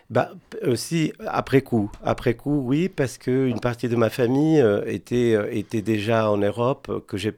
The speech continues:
j'avais pas connue, en fait, euh, puisque mon oncle et ma tante, euh, étaient, euh, sont morts maintenant, étaient, euh, des acteurs. Acteurs, actrices, euh, Facundo et Maru Chabo.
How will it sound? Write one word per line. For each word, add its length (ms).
j'avais 260
pas 140
connue, 360
en 60
fait, 400
euh, 180
puisque 380
mon 240
oncle 240
et 40
ma 140
tante, 460
euh, 180
étaient, 800
euh, 800
sont 560
morts 440
maintenant, 560
étaient, 500
euh, 360
des 300
acteurs. 520
Acteurs, 360
actrices, 680
euh, 280
Facundo 720
et 20
Maru 340
Chabo. 400